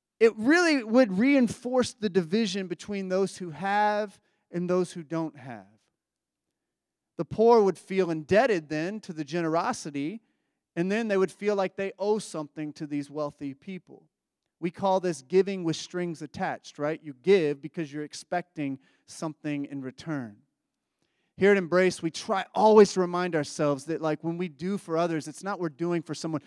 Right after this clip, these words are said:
We're actually, it's mutual. We have so much to learn from one another.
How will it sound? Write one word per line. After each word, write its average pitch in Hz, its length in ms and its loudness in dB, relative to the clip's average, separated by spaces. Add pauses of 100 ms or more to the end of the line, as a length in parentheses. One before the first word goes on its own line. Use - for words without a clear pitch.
(120)
We're 170 100 0
actually, 180 260 -4
it's 147 120 -12
mutual. 165 640 -6 (180)
We 226 320 0
have 190 180 0
so 196 160 -6
much 180 240 -8
to 175 100 -6
learn 160 560 0 (220)
from 165 160 -8
one 160 180 -2
another. 143 480 -6